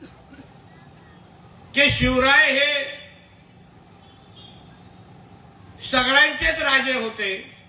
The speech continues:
सेक्युलर राजे होते, हे आपल्या डोक्यामध्ये टाकण्याचा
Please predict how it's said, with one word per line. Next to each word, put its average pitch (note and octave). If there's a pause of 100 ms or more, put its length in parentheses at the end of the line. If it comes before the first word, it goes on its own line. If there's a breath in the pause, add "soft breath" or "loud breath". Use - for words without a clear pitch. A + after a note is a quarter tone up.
(400)
सेक्युलर D4+
राजे B3+
होते, A3 (1400)
हे C4
आपल्या B3+
डोक्यामध्ये B3+
टाकण्याचा A3+